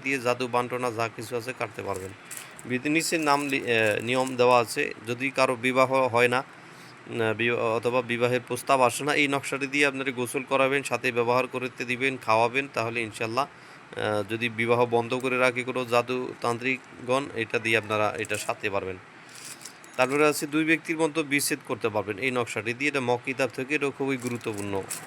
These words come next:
তো আমার কাছে যা আছে সবই গুরুত্বপূর্ণ, গুরুত্বপূর্ণই,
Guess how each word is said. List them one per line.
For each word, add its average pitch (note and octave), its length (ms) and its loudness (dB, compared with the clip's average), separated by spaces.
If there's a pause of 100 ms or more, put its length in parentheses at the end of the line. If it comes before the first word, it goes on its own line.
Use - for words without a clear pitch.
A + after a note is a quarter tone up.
(760)
তো A#2 60 12
আমার C3+ 200 12
কাছে D3 220 6
যা D3 140 12
আছে D3 240 10
সবই C#3+ 220 2
গুরুত্বপূর্ণ, C#3+ 800 0 (120)
গুরুত্বপূর্ণই, B2+ 1040 2